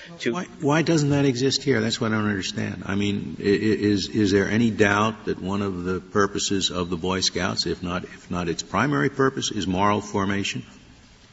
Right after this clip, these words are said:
Speaker 2: The Scout's oath and all that good stuff. Isn't that what you say? And he's a Boy Scout, as you say.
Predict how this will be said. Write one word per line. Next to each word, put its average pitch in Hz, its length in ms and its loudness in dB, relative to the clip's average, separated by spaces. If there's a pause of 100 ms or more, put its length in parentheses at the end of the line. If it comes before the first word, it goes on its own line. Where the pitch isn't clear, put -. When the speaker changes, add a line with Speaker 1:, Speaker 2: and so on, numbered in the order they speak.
(360)
Speaker 2:
The - 80 0
Scout's 104 500 2
oath 101 240 0
and 101 80 -4
all 101 200 -4
that 101 200 -8
good 104 180 0
stuff. 110 440 -6
Isn't 104 220 -4
that 101 140 -4
what 104 140 0
you 92 100 -4
say? 92 180 0 (120)
And 92 100 -2
he's 95 200 2
a 82 40 0
Boy 85 260 0
Scout, 85 400 0
as 85 120 -6
you 82 80 -6
say. 85 340 -8